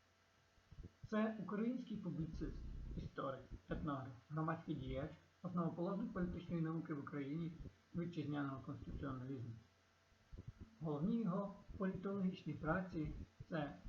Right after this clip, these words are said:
Переднє слово до громади, написане тисяча вісімсот сімдесят восьмого року, Шевченко, українофіли, соціалізм,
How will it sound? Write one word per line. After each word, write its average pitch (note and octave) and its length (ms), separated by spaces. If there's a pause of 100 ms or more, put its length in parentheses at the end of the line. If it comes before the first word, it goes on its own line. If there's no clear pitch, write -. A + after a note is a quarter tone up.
Переднє G3+ 580
слово E3 260
до D3+ 100
громади, C#3+ 560 (440)
написане D3+ 480
тисяча - 280
вісімсот - 300
сімдесят - 180
восьмого C3+ 300
року, - 200 (560)
Шевченко, F3+ 680
українофіли, D#3 880
соціалізм, C#3+ 640